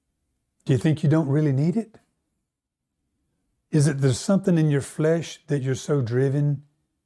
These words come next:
that you're so disconnected from God's ways that you just feel unable? I mean, what is it? If you don't make a decision to pray, if you can't do it now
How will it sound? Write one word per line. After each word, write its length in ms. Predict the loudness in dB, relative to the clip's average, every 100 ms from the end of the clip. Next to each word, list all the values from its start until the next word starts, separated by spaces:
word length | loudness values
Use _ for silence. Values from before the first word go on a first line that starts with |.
| _ _ _ _ -2
that 140 | 0
you're 140 | 0 -2
so 280 | 0 0
disconnected 720 | 0 -2 -4 -2 -2 0 -2 -4
from 180 | -6 -2
God's 380 | -2 -2 -4
ways 540 | -4 -2 -2 -4 -6 -14 _
that 160 | -4 -4
you 100 | -4
just 300 | -4 -6 -8 _ _
feel 260 | -4 -4 -4
unable? 420 | -6 -4 -6 -6 -2
I 60 |
mean, 180 | -2 -2 _ _ -6
what 220 | -2 -2
is 260 | -2 -2
it? 200 | -4 -8 _ _ _ _ _ _ _ _ _ _ _ _ _ _ _ _ _ _
If 160 | 0 2
you 100 | 2
don't 220 | 2 2
make 240 | 0 0
a 40 | -2
decision 680 | -4 -4 -2 0 0 0 -2
to 80 |
pray, 320 | -2 -2 0 0
if 160 | -2
you 60 | -4
can't 360 | 0 -2 0
do 220 | 2 2 0
it 100 | -6 _ _
now 720 | -2 -2 -2 -2 -2 -4